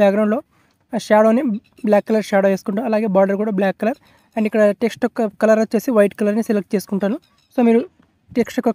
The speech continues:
కలర్ని డిఫరెంట్గా చూస్ చేసుకున్నా పర్వాలేదు. So ఇప్పుడు వచ్చేసి మనకు ఈ విధంగా టెక్స్ట్ ఉంటుంది కదా, టెక్స్ట్ని మనం ఏం చేసుకోవాలంటే ఇక్కడ ఒక ప్లేస్లో మనం సరిగ్గా మనకు నచ్చిన ప్లేస్లో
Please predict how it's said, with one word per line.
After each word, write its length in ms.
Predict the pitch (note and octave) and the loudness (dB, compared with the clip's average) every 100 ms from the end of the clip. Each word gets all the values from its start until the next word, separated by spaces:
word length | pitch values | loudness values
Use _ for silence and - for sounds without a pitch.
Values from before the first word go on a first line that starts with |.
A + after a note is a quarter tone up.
| A3+ | 4
కలర్ని 280 | G#3+ A3 B3 | 4 2 -2
డిఫరెంట్గా 380 | G#3 G#3+ G#3+ G#3+ A3+ | -2 0 -2 -2 -2
చూస్ 160 | G#3+ G3 - | -2 -2 -4
చేసుకున్నా 340 | G#3+ - A3 - _ _ _ - | -4 -2 -4 -4 _ _ _ 0
పర్వాలేదు. 420 | G#3 F#3+ F#3 F#3+ E4 - _ _ _ | 4 4 4 2 0 -6 _ _ _
So 60 | D4 C4 | -6 -4
ఇప్పుడు 160 | B3 B3 | 0 0
వచ్చేసి 200 | A#3+ A#3+ | 0 0
మనకు 200 | A#3+ A3+ C#4 | -2 -2 -2
ఈ 40 | A3+ | 0
విధంగా 220 | A3+ A3 A3+ | 0 0 -2
టెక్స్ట్ 200 | A3 - A3 | -4 -4 -4
ఉంటుంది 240 | G3 F#3+ G3 | -2 0 0
కదా, 120 | B3+ - _ _ _ _ _ _ - F#3+ | -2 -8 _ _ _ _ _ _ -10 -2
టెక్స్ట్ని 240 | A3 - C4+ | -2 0 0
మనం 140 | C4 B3 | 2 2
ఏం 60 | A3 | 2
చేసుకోవాలంటే 360 | A3 - A3 G#3+ | 0 0 0 0
ఇక్కడ 120 | A3+ D4+ _ _ _ - | -2 -4 _ _ _ -6
ఒక 80 | - - | -4 0
ప్లేస్లో 280 | A3+ - B3 | 0 0 -2
మనం 120 | B3 B3 | -2 -2
సరిగ్గా 320 | A3 G#3 G#3 F#4 B3 | -2 -2 -4 -6 -4
మనకు 160 | G#3+ G#3+ | -2 -2
నచ్చిన 200 | G3+ A3+ A3 | -2 -2 -2
ప్లేస్లో 240 | G#3 - | -4 -4